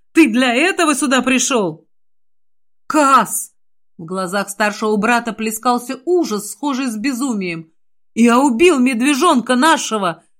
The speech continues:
Совсем убил! Это не просто стрела, а тархарское стекло! Оно вытягивает жизнь! А Элет умирает, Кас!"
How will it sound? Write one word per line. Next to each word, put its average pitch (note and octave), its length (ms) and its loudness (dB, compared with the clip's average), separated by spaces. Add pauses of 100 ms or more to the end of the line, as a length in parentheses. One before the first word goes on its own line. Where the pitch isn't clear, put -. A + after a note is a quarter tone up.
Совсем A#3+ 580 0
убил! A3 440 2 (180)
Это B3+ 280 0
не C4 140 2
просто C4 420 0
стрела, C4+ 480 0
а G#3 60 0
тархарское C4 760 -2
стекло! D#4 640 2 (160)
Оно G#3+ 280 0
вытягивает G#3+ 680 0
жизнь! F#3 500 -2 (200)
А B3 160 2
Элет B3+ 340 2
умирает, C#4 600 2
Кас!" D4 580 2